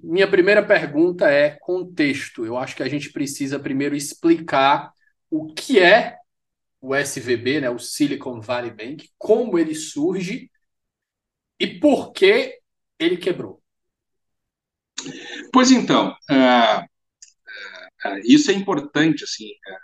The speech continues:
Speaker 2: que a gente consiga conectar a situação do Silo-, do Silicon Valley Bank, é, com o sistema financeiro como um todo, né, é, e colocar ele numa perspectiva de ser a bola da vez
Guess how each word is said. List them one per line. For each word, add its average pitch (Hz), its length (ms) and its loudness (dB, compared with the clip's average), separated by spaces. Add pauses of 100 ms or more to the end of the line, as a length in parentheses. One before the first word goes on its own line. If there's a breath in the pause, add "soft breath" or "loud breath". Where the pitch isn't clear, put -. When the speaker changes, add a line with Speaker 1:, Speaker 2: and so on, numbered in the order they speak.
(400 loud breath)
Speaker 2:
que 113 340 -4
a 101 80 0
gente 120 180 -2
consiga 135 440 4
conectar 135 680 2 (160)
a - 120 2
situação - 440 -2
do 123 80 0
Silo-, 113 380 -8 (240)
do 101 100 -8
Silicon 110 480 0
Valley 104 280 -4
Bank, 120 340 0 (800)
é, 110 80 0
com 170 180 2
o 190 60 0
sistema 151 260 0
financeiro 139 540 -6
como 127 200 -6
um 135 80 -10
todo, 147 360 -4 (120)
né, 104 300 -12 (100)
é, 101 240 -8
e 98 60 -4
colocar 127 460 2
ele 143 140 6
numa 143 220 4
perspectiva 139 960 0
de 147 480 0 (220)
ser 160 240 0
a 156 60 4
bola 147 280 2
da 143 240 -6
vez 117 640 -14